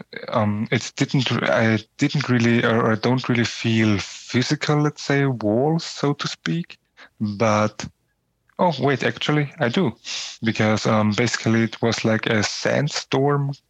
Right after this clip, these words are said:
coming up, and this part telling me, um, to go away, "You didn't want us, so we don't want you."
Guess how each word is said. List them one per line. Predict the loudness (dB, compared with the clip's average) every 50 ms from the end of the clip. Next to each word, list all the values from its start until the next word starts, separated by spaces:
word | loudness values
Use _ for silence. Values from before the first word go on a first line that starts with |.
| _
coming | -4 -2 0 2 2 2 2 0 -2 -2 -2
up, | -2 -2 -2 -2 -6 -12 -20 _ _ _ _ _ -20 -20 _ _
and | 0 2 2 2 0 0 0
this | -2 -2 -2 -4
part | -10 -6 -2 0 0 2 2 0 -2 -4 -10 _
telling | -4 -2 0 2 2 2 2 2 2
me, | 4 4 4 4 2 2 2
um, | 2 2 2 2 2 2 0 0 -2 -4
to | -6 -6
go | -4 -2 0 0 0 0
away, | 0 0 0 0 2 2 2
"You | 0 0 0 -2 -2
didn't | -2 -2 -4 -4 -4 -2
want | 0 0 2 2 2 2
us, | 2 0 2 0 -2
so | -4 -6 -10 -6 -2 0 0 2
we | 2 2 2
don't | 2 2 2 2
want | 2 0 0 0 -2 -4
you." | -2 -2 -2 -2 -4